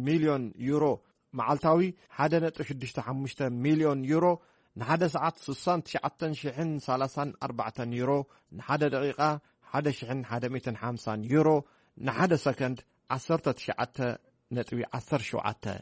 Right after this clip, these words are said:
ዩሮ ክኽፈሎ እዩ ማለት እዩ። ትማሊ ኣብ ከተማ ፊላደልፊያ ኒውካስልን ኣስቶን ቪላን ናይ ምሕዝነት ጸወታ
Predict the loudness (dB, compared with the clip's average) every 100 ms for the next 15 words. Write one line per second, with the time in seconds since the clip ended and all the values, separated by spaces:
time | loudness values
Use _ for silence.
0 | -12 -4 0 0 -2 -8 _ 0 2 2
1 | 0 -4 -4 -4 -4 -4 -4 -6 -6 -6
2 | -8 -14 _ _ _ 2 4 6 6 4
3 | 2 4 4 4 2 2 2 2 2 2
4 | 2 0 0 0 0 -2 _ 0 2 4
5 | 2 2 0 0 -2 -4 -2 -2 0 -2
6 | 0 0 0 2 0 -4 -10 _ _ -4
7 | -2 -2 -2 -2 -2 -4 -4 -4